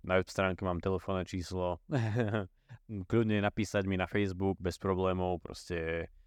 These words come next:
Messenger, ten, ten som si neodinštaloval, ten nepovažujem ani až tak ako za sociálnu sieť, ten považujem skôr za to isté, ako je proste S M S ky a podobne, proste normálne, to sú zadarmo S M S ky,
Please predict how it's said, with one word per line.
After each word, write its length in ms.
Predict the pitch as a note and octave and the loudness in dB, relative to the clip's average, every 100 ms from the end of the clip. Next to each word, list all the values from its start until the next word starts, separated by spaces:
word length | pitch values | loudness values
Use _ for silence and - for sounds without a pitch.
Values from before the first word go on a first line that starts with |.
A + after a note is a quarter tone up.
| _ | _
Messenger, 480 | G#2 G2 G#2 G2 F#2 | -2 0 2 2 2
ten, 320 | G2 F#2 F#2 | 2 2 0
ten 160 | E2+ G2 | 0 -2
som 160 | F2+ | -2
si 160 | D#2+ F#2 | -2 0
neodinštaloval, 720 | F2+ E2+ E2+ - F2+ E2+ E2 | 0 0 -2 0 0 0 -2
ten 160 | E2 E2+ | -2 -4
nepovažujem 560 | F2 F2+ E2+ E2 F2 | -2 0 0 0 -2
ani 160 | E2+ E2+ | -2 -2
až 160 | E2 | -4
tak 160 | - E2+ | -4 -6
ako 320 | E2+ - F2+ | -4 -4 -2
za 160 | E2 E2+ D#2+ | 0 0 0
sociálnu 400 | F2 - E2 D#2+ | -6 -4 -4 -2
sieť, 320 | F2+ D#2+ F2 | -4 -2 -4
ten 20 | |
považujem 460 | - E2 E2 E2+ E2 | -4 -2 0 0 -4
skôr 320 | - E2+ D#2+ | -4 -6 -2
za 240 | D#2+ E2 | 2 2
to 160 | - E2+ | 2 0
isté, 240 | - E2 | -2 -4
ako 160 | D#2 F2 | -4 0
je 140 | D#2+ D#2 | 0 -2
proste 240 | - - E2+ | -6 -6 -4
S 240 | E2 D#2+ | -4 -2
M 80 | E2 | -4
S 80 | - | -4
ky 160 | - | -6
a 40 | D2+ | -6
podobne, 320 | E2 D#2+ D#2 | -2 -2 -4
proste 480 | D2+ - - - D2+ - - - | -8 -10 -8 -4 -6 -6 -20 -14
normálne, 640 | - E2 D#2 D#2 D#2 D#2 - - F2+ _ - _ | -4 0 0 0 -2 -6 -10 -14 -16 _ -20 _
to 260 | - G2+ - | -14 -8 -6
sú 80 | G2 | -2
zadarmo 400 | F2 F#2 F#2 E2+ | -2 0 0 0
S 160 | E2+ F2 | -2 -2
M 80 | E2+ | -4
S 160 | |
ky, 40 | - | -6